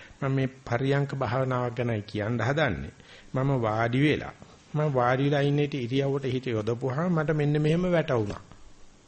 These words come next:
එහෙනම් ඉතින් ෂුවර් ඇන් ෂුවර් එකට මේ මිනිස්සයා සහතිකෙට මේ මිනිස්සයා හොඳට භාවනා කරන කෙනෙක්. කියන්නේ මොකද්ද?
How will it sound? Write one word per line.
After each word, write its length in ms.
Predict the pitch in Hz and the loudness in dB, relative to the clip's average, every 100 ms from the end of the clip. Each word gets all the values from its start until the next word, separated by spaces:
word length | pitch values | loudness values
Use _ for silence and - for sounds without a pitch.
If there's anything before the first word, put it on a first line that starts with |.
| - - | -20 -4
එහෙනම් 220 | 135 127 | 0 0
ඉතින් 260 | 123 131 123 | -2 -2 -4
ෂුවර් 400 | - 131 143 147 | -4 -2 0 0
ඇන් 160 | 139 151 - - | -2 -4 -10 -16
ෂුවර් 460 | - - 147 160 170 | -12 -4 2 4 2
එකට 220 | 165 160 | 0 -2
මේ 160 | 160 139 | -2 0
මිනිස්සයා 540 | 131 127 - 95 95 - - - - | 0 -2 -2 -4 -4 -10 -20 -20 -10
සහතිකෙට 540 | - 139 147 175 165 160 | 2 4 4 2 0 0
මේ 140 | 151 | 0
මිනිස්සයා 280 | 139 131 135 | 0 0 0
හොඳට 500 | 135 139 143 147 156 | 2 4 4 4 2
භාවනා 400 | 151 120 113 127 | -4 -4 -6 -8
කරන 260 | 131 - 107 | -10 -14 -14
කෙනෙක්. 260 | - - - - - - - - - - - - - - - - - | -14 -18 -20 -20 -20 -20 -20 -20 -20 -20 -20 -20 -20 -20 -20 -20 -8
කියන්නේ 420 | 139 151 165 180 | 0 2 4 2
මොකද්ද? 360 | 170 110 107 | 2 0 0